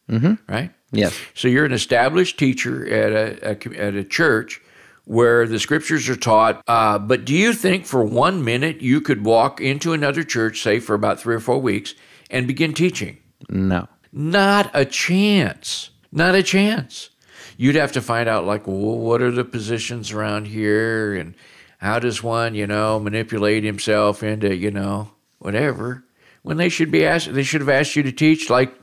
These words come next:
Speaker 2: let's just say the second time you came, 'cause the first time they didn't know who you were. Would that ever happen? Of course not.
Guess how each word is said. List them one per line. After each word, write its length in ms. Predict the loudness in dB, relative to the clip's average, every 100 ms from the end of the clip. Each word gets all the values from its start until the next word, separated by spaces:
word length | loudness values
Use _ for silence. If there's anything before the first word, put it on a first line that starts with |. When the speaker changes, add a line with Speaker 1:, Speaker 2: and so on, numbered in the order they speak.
| -2
Speaker 2:
let's 180 | 0 2
just 180 | 2 4
say 140 | 4
the 100 | 4
second 360 | 2 0 0 -4
time 220 | -4 -4
you 60 |
came, 360 | -4 -2 -2 -4
'cause 220 | -6 -6
the 60 | -6
first 220 | -4 -4 -4
time 160 | -4
they 60 | -4
didn't 80 | -4
know 100 | -2
who 80 |
you 100 | -2
were. 280 | -2 -2 -6 _ -4
Would 260 | 2 2
that 220 | 4 4
ever 240 | 4 4 2
happen? 460 | 2 0 -2 -4 -10 _ -20
Of 140 | -20
course 640 | -10 -8 -4 -2 0 -2 -4
not. 400 | -8 -10 -16